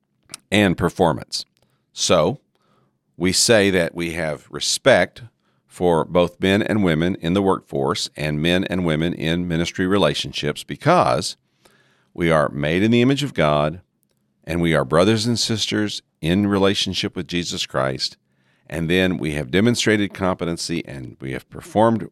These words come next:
adequately, and because of these things, we have mutual respect in the workplace.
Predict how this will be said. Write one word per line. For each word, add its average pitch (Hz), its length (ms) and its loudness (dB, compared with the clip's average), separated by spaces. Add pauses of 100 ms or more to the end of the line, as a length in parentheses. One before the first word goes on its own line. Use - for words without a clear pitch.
adequately, 78 680 -2
and 69 140 -12
because 117 440 -2
of 92 100 0
these 69 220 -6
things, 71 420 -4 (640)
we 78 160 -4
have 71 200 -4
mutual 92 560 -2
respect - 640 -2 (100)
in 65 420 -4
the 67 100 -8
workplace. - 640 -10